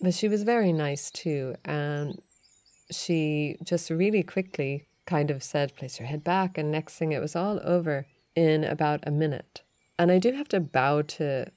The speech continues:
those that are doing this type of job and their gentleness and the, the way that they work in a very less content environment, basically working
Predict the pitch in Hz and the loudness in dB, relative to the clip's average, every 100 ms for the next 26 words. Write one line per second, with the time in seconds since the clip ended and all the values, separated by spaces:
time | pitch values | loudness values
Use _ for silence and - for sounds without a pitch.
0 | - 151 151 147 143 139 135 143 139 139 | -2 2 2 0 -4 -4 -4 -2 -2 -4
1 | 139 143 - - 156 147 139 156 143 139 | -4 -6 -8 -6 -6 -6 -6 -2 0 0
2 | 143 139 - 147 147 151 147 143 - - | -2 -4 -4 -4 -2 -2 -2 -4 -6 -14
3 | _ - 147 143 139 139 143 _ _ _ | _ -6 -4 -2 -2 -2 -4 _ _ _
4 | _ _ 165 160 156 170 170 165 156 151 | _ _ -2 2 6 6 6 2 0 0
5 | 147 147 151 - 151 147 147 165 165 160 | 0 -2 -2 -4 -2 -2 0 2 2 2
6 | - _ _ 170 170 170 202 214 - - | 0 _ _ 0 4 4 2 0 -8 -12
7 | - - _ - _ - 180 165 - 175 | -14 -20 _ -20 _ -4 0 2 0 -2
8 | 165 147 151 147 147 147 147 143 135 - | -2 -2 -4 -2 -2 -2 -2 -2 -6 -10
9 | - - 180 196 208 185 165 151 151 156 | -4 2 2 2 0 2 2 2 0 0
10 | 151 143 | -2 -4